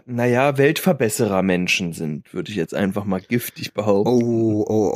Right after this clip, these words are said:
Speaker 2: oh, das gibt einen Shitstorm. Der Grillmeister wird mit Scheiße überzogen in seinem Berlin. <laughs> Ich seh's schon kommen. Ja, prinzipiell hast du natürlich recht. Also,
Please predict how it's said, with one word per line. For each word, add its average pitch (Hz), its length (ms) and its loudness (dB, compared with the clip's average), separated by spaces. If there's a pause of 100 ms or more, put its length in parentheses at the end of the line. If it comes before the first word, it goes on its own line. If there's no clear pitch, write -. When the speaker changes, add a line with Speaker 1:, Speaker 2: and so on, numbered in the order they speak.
(120)
Speaker 2:
oh, 104 60 4
das 101 200 0
gibt 120 220 -2
einen 101 100 -2
Shitstorm. 113 760 -2 (400)
Der 127 160 2
Grillmeister 127 720 2
wird 131 200 4
mit 131 140 2
Scheiße 151 520 2
überzogen 127 680 2
in 113 140 0
seinem 110 300 0
Berlin. 107 520 0
<laughs> - 60 -10 (960)
Ich 156 200 -4
seh's 202 460 0
schon 147 180 4
kommen. 135 380 4 (1000)
Ja, 107 160 0
prinzipiell 135 560 0
hast 131 180 -2
du 135 40 0
natürlich 117 560 0
recht. 110 260 -2
Also, 101 340 0